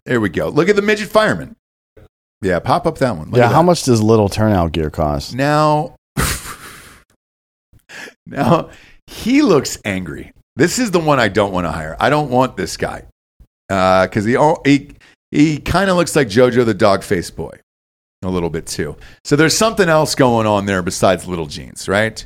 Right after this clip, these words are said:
Speaker 2: Yeah, he may be, uh, Teen Wolf as well.
Speaker 1: Maybe.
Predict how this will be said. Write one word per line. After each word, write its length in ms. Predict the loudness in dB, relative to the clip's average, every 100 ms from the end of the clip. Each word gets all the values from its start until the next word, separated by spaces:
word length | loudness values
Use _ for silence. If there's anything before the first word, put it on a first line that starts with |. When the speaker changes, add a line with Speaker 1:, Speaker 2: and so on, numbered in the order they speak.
| -2
Speaker 2:
Yeah, 200 | 2 4
he 180 | 6 6
may 240 | 6 6
be, 380 | 6 4 4 2
uh, 260 | 2 2 4
Teen 320 | 4 4 2
Wolf 420 | 2 0 -4 -12 -6
as 160 | -4 0
well. 280 | 2 2 -2
Speaker 1:
Maybe. 760 | -10 -6 -4 -2 -4 -4 -8